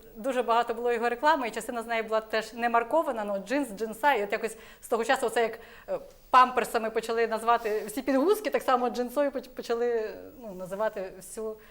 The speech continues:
е, немарковану рекламу. Ну, але це одна з версій, там немає одностайної думки, що це, е, саме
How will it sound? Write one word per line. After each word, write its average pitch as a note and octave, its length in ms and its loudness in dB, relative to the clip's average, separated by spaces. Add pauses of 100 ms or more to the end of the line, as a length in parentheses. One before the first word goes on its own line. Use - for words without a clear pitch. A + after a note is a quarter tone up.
(380)
е, - 20 -20 (240)
немарковану G#3+ 680 -6
рекламу. F3+ 340 -8 (120)
Ну, D#4 120 -12
але A#3+ 160 0
це B3+ 120 -2
одна B3 180 -4
з A#3 60 -12
версій, C4 260 -4
там G#3 340 -6
немає G3 340 -12
одностайної G3+ 420 -6
думки, B3+ 240 -2
що G3+ 120 -8
це, G3+ 140 -8
е, G3+ 120 -4 (1000)
саме F#3+ 240 -10